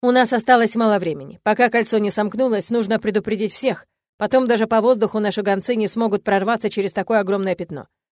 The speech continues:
В Академии объявляется военное положение. Нужно предупредить преподавателей и объявить общий сбор.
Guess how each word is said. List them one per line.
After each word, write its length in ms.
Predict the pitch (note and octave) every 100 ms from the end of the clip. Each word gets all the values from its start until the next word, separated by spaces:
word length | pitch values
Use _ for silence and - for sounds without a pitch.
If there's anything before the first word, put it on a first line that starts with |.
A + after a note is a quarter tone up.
| _ -
В 80 | A3
Академии 400 | A3+ A3 C#4 A#3+
объявляется 460 | A#3+ A#3 B3 A#3
военное 320 | A#3 A3+ A3
положение. 560 | A3 G#3+ F#3+ D3 A#2 D2+ _ _ _
Нужно 340 | G3 A3+ G#3 G#3+
предупредить 520 | G#3+ G#3 G#3+ G3+ G#3+
преподавателей 680 | G3+ G#3 F#3+ F3+ F3+ A3 B3
и 100 | A3+
объявить 380 | G3 F3+ F#3
общий 220 | F#3 - G#3+
сбор. 300 | F#3 G#3+